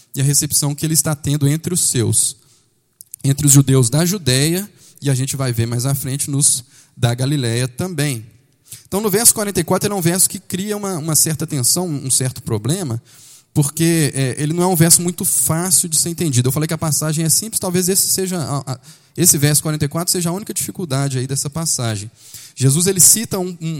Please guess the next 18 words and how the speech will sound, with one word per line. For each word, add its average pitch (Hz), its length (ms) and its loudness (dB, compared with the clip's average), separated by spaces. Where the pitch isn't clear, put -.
um - 120 -16
provérbio 151 560 2
da 143 140 -2
época 131 380 -4
lá. 110 240 -4
Jesus 135 340 0
mesmo 190 300 2
testemunhou 160 560 2
que 160 80 -4
um 170 60 -2
profeta 151 580 0
não 165 160 -6
tem 175 300 -6
honra 123 360 -2
na 139 180 -2
sua 123 360 -2
própria 123 360 -2
terra. 107 380 -6